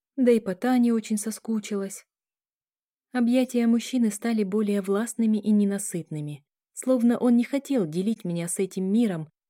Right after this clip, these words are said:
и бренными проблемами, а затем зарылся носом в длинные волосы, которые почему-то во время беременности начали сильнее виться. Руки задумчиво изучали его длинные пальцы,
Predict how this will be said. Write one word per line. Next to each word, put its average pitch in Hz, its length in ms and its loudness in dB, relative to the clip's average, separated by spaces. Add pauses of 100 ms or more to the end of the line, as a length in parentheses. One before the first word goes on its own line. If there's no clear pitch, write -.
и 240 120 0
бренными 208 520 4
проблемами, 190 720 -2 (580)
а 226 120 0
затем 220 380 2
зарылся 180 520 -2
носом 180 420 -4
в 151 80 -12
длинные 254 460 0
волосы, 156 600 -4 (340)
которые 170 420 -4
почему-то 160 500 -8
во 165 100 -4
время 156 280 -6
беременности 170 680 -4
начали 240 400 -4
сильнее 202 560 0
виться. 147 460 -10 (1120)
Руки 247 340 0
задумчиво 202 760 0
изучали 180 480 -6
его 160 280 -4
длинные 170 460 -4
пальцы, 135 520 -14